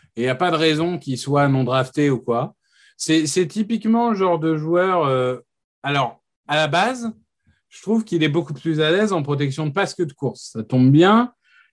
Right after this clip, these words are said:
La priorité, c'est quand même, tu as Tagovailoa. Donc, clairement, je suis pas en train de vous dire que je recrute un titulaire, là.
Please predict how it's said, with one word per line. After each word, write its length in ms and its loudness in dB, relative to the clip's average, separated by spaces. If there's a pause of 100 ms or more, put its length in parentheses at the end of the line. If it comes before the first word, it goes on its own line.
La 140 0
priorité, 640 2
c'est 460 -6
quand 180 -4
même, 300 0
tu 180 -4
as 100 0
Tagovailoa. 640 -2 (460)
Donc, 220 -4
clairement, 720 2 (140)
je 80 -12
suis 120 -12
pas 100 0
en 60 2
train 160 -4
de 60 0
vous 80 -2
dire 180 -4
que 120 -4
je 120 -6
recrute 360 -4
un 100 -2
titulaire, 540 -4
là. 160 -20